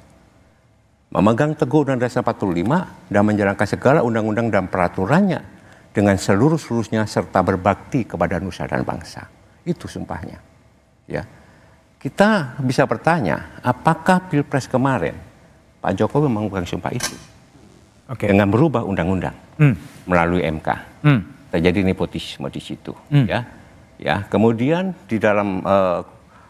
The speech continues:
Speaker 1: eh, sidang M K kemarin dari delapan hakim, tiga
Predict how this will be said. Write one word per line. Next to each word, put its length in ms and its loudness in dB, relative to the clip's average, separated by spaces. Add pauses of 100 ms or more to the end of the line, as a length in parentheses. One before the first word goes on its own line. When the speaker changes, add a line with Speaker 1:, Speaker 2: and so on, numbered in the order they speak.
(120)
Speaker 1:
eh, 240 2
sidang 480 0
M 240 -2
K 320 0
kemarin 560 -2
dari 320 2 (320)
delapan 560 2 (160)
hakim, 400 -2 (880)
tiga 320 0